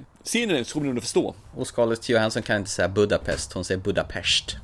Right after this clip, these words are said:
Speaker 1: Mm, vilket det heter.
Speaker 2: Heter det så?
Speaker 1: Ja.
Speaker 2: Budapest.
Speaker 1: Mm, Budapest.
Speaker 2: Pest. Budapest. Pest.
Speaker 1: <laughs>
Speaker 2: Pest.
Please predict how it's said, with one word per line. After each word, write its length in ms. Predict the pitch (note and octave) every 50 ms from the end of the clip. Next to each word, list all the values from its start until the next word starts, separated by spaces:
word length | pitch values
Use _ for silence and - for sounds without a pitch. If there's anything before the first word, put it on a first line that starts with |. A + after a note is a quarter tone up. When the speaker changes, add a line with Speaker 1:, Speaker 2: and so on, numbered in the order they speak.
| - - - - - -
Speaker 1:
Mm, 280 | D3 F3 G#3 A#3+ F#3
vilket 180 | C3 C3 C3+ -
det 60 | G2+
heter. 280 | G#2 C#3+ - - - - - - - -
Speaker 2:
Heter 200 | - B2+ - D#4
det 60 | D#4 -
så? 120 | G#2+ - - - - - -
Speaker 1:
Ja. 380 | - F2 F2+ A#2 - A#3 - - - - -
Speaker 2:
Budapest. 840 | A2+ G#2+ A2+ A2+ G2 - - - - - - - - - - - - - - - -
Speaker 1:
Mm, 220 | C3+ D#3+ E3+ C3+
Budapest. 460 | D3 F3+ F3 - - - - - - - - - - - - - - - - -
Speaker 2:
Pest. 360 | - - - - - - - - - - - -
Budapest. 640 | - - - - - - - - - - - - - D#4 - - - - - - - - - - - - - -
Pest. 500 | - - - - - - - - A3+ - -
Speaker 1:
<laughs> 1200 | - C#4+ - - - C4+ - - - C4+ - - - A3 - - G#3+ F#3+ - - - - - -
Speaker 2:
Pest. 680 | - - A1+ A1 A1 G#1 - - - - - - -